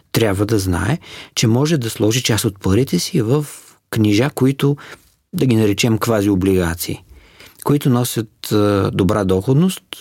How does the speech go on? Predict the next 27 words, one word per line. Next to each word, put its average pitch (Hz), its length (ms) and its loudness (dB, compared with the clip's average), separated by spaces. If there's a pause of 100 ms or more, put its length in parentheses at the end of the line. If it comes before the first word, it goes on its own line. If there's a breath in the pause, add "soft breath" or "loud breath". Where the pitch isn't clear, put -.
(1400)
имат 127 280 0
малка 107 280 0
динамика 98 400 2
на 92 120 -2
цените, 90 440 -2
когато 95 480 -2
има 95 200 0
сътресения - 640 -2
на - 60 -18
пазарите, 160 560 -2 (300 loud breath)
могат 123 200 2
да 117 60 2
имат 120 180 0
и - 40 -10
по-голяма, 110 480 2
който 113 240 -2
пък - 160 -4
е - 20 2
голям 110 240 2
плюс 110 180 -4
и 110 60 -4
за 107 100 -4
спекулантите, 101 720 -2
но 190 140 2
в 190 40 -8 (600 loud breath)
большинството 120 600 -2
си 180 240 -4